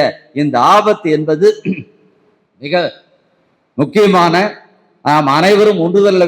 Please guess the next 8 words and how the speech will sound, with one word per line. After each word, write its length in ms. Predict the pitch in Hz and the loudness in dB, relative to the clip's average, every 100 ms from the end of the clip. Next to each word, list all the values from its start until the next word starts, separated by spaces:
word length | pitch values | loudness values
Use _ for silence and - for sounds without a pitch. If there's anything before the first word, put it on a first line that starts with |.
| 170 | 0
வேண்டிய 280 | 165 160 151 131 120 156 | 0 0 0 0 0 -2
ஆபத்து. 380 | 160 160 - 185 214 _ _ _ _ _ 156 | 0 -4 -2 -4 -4 _ _ _ _ _ -2
எனவேதான் 460 | 180 185 190 214 139 - - _ _ _ 147 | 0 2 2 2 0 -8 -20 _ _ _ -4
மற்றொரு 360 | 165 214 214 190 165 - _ - 143 | -2 0 2 2 0 -10 _ -6 -2
ஆலோசனையும் 640 | 190 214 202 190 175 185 196 _ _ 165 | 2 2 2 0 -2 -4 -8 _ _ -4
உங்களுக்கு 300 | 160 160 160 | -2 0 0
அனைவருக்கும் 540 | 170 185 185 185 202 170 | 0 0 0 -2 -4 -2
தெரியும், 380 | 170 165 170 196 | -2 0 -2 -4